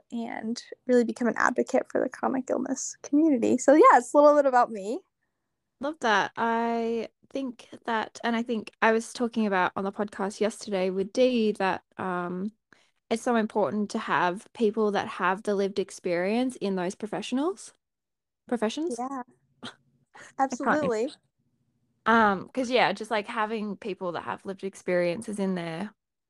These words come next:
Speaker 2: just adds so much value to, um, that profession and the people that are gonna be seeking help in that profession.
Speaker 1: Absolutely, and I think it also adds kind of this understanding of,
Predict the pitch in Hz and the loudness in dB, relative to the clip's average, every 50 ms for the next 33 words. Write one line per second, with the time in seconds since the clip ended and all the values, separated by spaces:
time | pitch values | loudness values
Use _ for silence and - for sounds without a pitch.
0 | _ _ _ _ - 214 196 202 - - - 190 175 185 - - 208 185 185 175 | _ _ _ _ -8 -6 -6 -2 0 2 2 2 2 0 -2 -4 -4 -4 -4 -6
1 | - 190 180 185 175 175 180 180 175 165 170 - - - 208 196 196 196 196 190 | -6 -4 -2 0 0 0 -2 -2 -4 -6 -8 -10 -10 -8 -6 -6 -4 -4 -6 -6
2 | 196 214 - _ _ _ _ _ _ _ _ _ _ _ _ _ _ _ - - | -8 -10 -12 _ _ _ _ _ _ _ _ _ _ _ _ _ _ _ -10 -8
3 | - - - - - - - - - _ _ _ _ _ _ _ _ _ _ _ | -8 -8 -8 -8 -10 -12 -14 -16 -16 _ _ _ _ _ _ _ _ _ _ _
4 | - 202 196 190 - _ _ _ _ _ _ _ _ _ _ _ _ _ _ - | 4 6 6 6 4 _ _ _ _ _ _ _ _ _ _ _ _ _ _ -14
5 | 214 202 202 196 214 - - 196 190 185 190 185 - - - 165 156 156 160 160 | -10 -6 -6 -6 -6 -6 -6 -4 -4 -4 -4 -6 -6 -8 -8 -8 -6 -8 -10 -10
6 | 165 180 190 - - - - - _ _ _ - - 202 233 214 196 - 190 190 | -12 -12 -14 -14 -16 -18 -20 -20 _ _ _ -10 -8 -6 -4 -4 -4 -2 -2 -2
7 | 180 190 190 254 208 196 175 175 - 180 190 - - 165 - - - 170 147 156 | 0 0 0 -2 -2 -4 -6 -6 -6 -8 -8 -6 -6 -8 -8 -8 -8 -10 -8 -6
8 | 196 214 220 180 156 - - - - 180 165 147 - - - - - - - - | -4 -2 0 0 0 -2 -4 -4 -4 -2 -2 -2 -4 -6 -6 -8 -8 -6 -6 -6
9 | 233 - - - 208 220 233 240 _ _ _ _ _ _ _ _ _ _ _ _ | -6 -6 -6 -6 -4 -6 -6 -8 _ _ _ _ _ _ _ _ _ _ _ _
10 | _ _ _ _ _ _ _ _ _ _ _ _ _ _ _ _ _ _ _ _ | _ _ _ _ _ _ _ _ _ _ _ _ _ _ _ _ _ _ _ _
11 | - 277 262 - - - 302 285 269 262 269 269 302 294 330 320 - 269 277 269 | -6 -6 -6 -6 -4 -2 0 2 2 2 0 0 0 -2 -2 -2 -2 -2 -2 -4
12 | - - 247 247 247 247 - - - - 262 247 233 226 226 226 - - - 240 | -2 0 0 2 2 0 -4 -8 -6 -4 -4 -4 -4 -4 -6 -8 -6 -6 -6 -4
13 | 233 233 240 - - 240 220 220 220 220 208 208 214 | -4 -4 -6 -6 -4 -4 -4 -4 -4 -6 -8 -8 -10